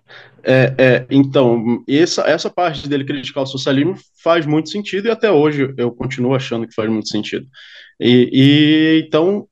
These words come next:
eu comecei a adotar uma posição antissocialista, apesar de eu ainda não ser libertário.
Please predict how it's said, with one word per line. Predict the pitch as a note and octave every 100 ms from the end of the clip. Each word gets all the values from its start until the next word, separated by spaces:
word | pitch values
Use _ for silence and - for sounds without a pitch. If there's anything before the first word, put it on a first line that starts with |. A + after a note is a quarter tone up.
| -
eu | E3 E3+
comecei | F3+ F#3 F3 F3+
a |
adotar | F3+ F#3 F3
uma | F3+
posição | F3+ E3+ - F#3+ -
antissocialista, | F#3 A3 - G#3 A3 G3 C3 C3+ - _ _ _ _
apesar | G2+ A#2+ B2+ C3+ D3
de | D#3
eu |
ainda | E3 E3
não | F3+
ser | F3+ C#3+
libertário. | C#3+ D#3 B2+ G2